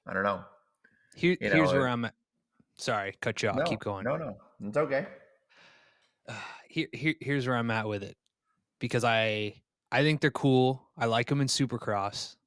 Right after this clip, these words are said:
Speaker 2: I like 'em in Snowcross. My only beef is that the cream always rises to the top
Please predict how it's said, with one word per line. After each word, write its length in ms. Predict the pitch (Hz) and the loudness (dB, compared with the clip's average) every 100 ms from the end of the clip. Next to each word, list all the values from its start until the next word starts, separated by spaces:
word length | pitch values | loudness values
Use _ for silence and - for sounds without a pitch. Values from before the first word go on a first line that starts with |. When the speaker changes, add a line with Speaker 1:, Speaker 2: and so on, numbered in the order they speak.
| - | -8
Speaker 2:
I 60 | 113 | -4
like 260 | 110 113 | -4 -2
'em 100 | 131 | 0
in 60 | 123 | 0
Snowcross. 760 | - 120 113 104 101 - - - _ _ _ _ _ | 2 2 2 -2 -6 -8 -12 -14 _ _ _ _ _
My 120 | 120 | 0
only 240 | 127 160 170 | 4 4 4
beef 560 | 147 202 127 - - - _ _ _ _ _ - | 6 4 4 -2 -14 -20 _ _ _ _ _ -2
is 180 | 135 120 | 0 4
that 280 | 131 117 - _ _ _ | 4 4 -2 _ _ _
the 160 | 131 139 | -4 -4
cream 520 | - - 175 170 160 - - | -2 2 4 4 2 -4 0
always 640 | 156 170 170 160 151 135 | 6 8 8 6 4 2
rises 600 | 123 131 127 123 117 113 - | 0 2 2 0 -2 -4 -4
to 120 | 117 | -6
the 120 | 113 | -6
top 420 | - 120 107 - | 2 2 2 -4